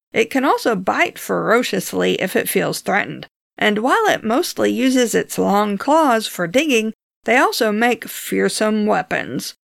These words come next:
So it's best to leave the wombat alone, even though they look very huggable. The wombat's fur can be gray,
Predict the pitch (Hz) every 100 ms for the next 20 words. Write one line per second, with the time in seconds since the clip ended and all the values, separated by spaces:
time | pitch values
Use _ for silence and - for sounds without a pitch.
0 | _ _ _ - - 214 214 214 - 208
1 | - 208 302 349 - - 294 220 220 220
2 | 233 190 190 190 202 - 196 190 156 147
3 | 175 _ _ _ _ 254 196 196 220 226
4 | 220 240 _ - 180 180 202 202 - 214
5 | 220 226 302 220 185 180 175 180 _ _
6 | _ _ _ _ 202 262 403 294 240 226
7 | - - 196 190 190 196 - 220 185 180
8 | 185 262 320 320 302